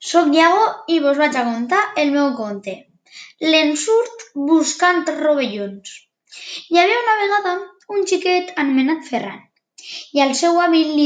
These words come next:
deien Isidro. Vivien a un poble que es deia Montalvila. Aquest poble estava situat a la muntanya.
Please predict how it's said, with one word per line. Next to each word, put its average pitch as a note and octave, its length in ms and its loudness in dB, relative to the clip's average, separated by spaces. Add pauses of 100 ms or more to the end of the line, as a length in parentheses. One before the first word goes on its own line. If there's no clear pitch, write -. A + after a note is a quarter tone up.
deien D4 340 2
Isidro. A#3+ 440 -4 (800)
Vivien E4+ 360 0
a F#4 80 2
un F#4 160 0
poble E4+ 460 2
que D4+ 160 2
es B3 100 -2
deia D4 240 2
Montalvila. D4 840 2 (1080)
Aquest E4 400 -2
poble E4 340 4 (140)
estava C#4+ 400 0
situat D#4 480 2
a D4+ 80 2
la D4 80 0
muntanya. A3+ 560 -2